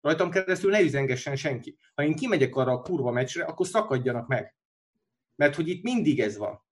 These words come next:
Itt Feckó üzengetett, itt Bódog is üzengetett, vagyis, a, vagyis, ö, Szivics is üzengetett, Bódog is üzengetett, most akkor Feckó is üzen-, ne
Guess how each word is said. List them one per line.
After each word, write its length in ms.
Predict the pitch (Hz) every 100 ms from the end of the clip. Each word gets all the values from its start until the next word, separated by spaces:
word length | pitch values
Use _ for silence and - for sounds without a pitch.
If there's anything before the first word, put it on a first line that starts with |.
| _ -
Itt 220 | 202 -
Feckó 460 | 214 208 - 165
üzengetett, 640 | 151 139 135 127 123 123 -
itt 200 | 196 160
Bódog 320 | 185 196 170
is 140 | 147 151
üzengetett, 640 | 139 131 120 117 120 - _ _ -
vagyis, 200 | 151 170
a, 180 | 156
vagyis, 220 | 156 143 151
ö, 320 | 160 143 139
Szivics 360 | 147 220 214 180
is 140 | 175
üzengetett, 520 | 165 156 139 131 135
Bódog 280 | 131 208 180
is 140 | 151 160
üzengetett, 500 | 143 139 139 135 139
most 180 | 143
akkor 160 | 139 120
Feckó 360 | 170 190 - 170
is 140 | 160
üzen-, 240 | 160 180
ne 80 | 277